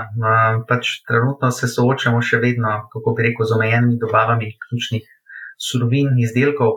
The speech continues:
počasnejšim gibanjem ladijskega pretovora. Ehm, konkretno pri zadnjem vidim, da so se zadeve malo spremenile, malo izboljšale. Ehm, na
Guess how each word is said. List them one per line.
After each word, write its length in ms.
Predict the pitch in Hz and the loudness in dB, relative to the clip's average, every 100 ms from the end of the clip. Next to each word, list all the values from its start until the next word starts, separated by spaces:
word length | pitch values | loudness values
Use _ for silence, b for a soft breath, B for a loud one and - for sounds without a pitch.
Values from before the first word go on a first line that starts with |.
| - _ | -4 _
počasnejšim 840 | - - 117 - 120 120 - 113 113 | -14 -8 -8 -2 0 0 -2 -4 0
gibanjem 320 | 120 117 110 | 0 0 0
ladijskega 600 | 110 107 120 - 123 113 101 - _ | 2 0 0 -6 -4 -2 -4 -8 _
pretovora. 540 | 117 123 131 131 113 117 | -6 0 2 2 0 -2
Ehm, 640 | - - - _ - 110 - | -8 -20 -20 _ -4 -4 -2
konkretno 420 | 120 127 123 120 | -2 -2 -2 -2
pri 160 | 113 113 | -2 0
zadnjem 460 | 117 120 120 120 120 113 | 2 2 2 0 -2 -4
vidim, 280 | 123 123 120 | -6 -2 -2
da 80 | 110 | -2
so 180 | - - | -8 -10
se 220 | - 131 | -2 0
zadeve 420 | 131 123 135 135 | 0 0 2 2
malo 380 | 120 113 117 135 | 2 2 2 0
spremenile, 480 | - - 120 135 120 | -4 -2 0 0 0
malo 240 | 110 123 | 2 2
izboljšale. 560 | 120 117 147 - 131 117 | 0 0 0 2 2 2
Ehm, 920 | 117 _ _ _ - _ - 110 117 | 0 _ _ _ -20 _ -6 -2 0
na 80 | 113 | 0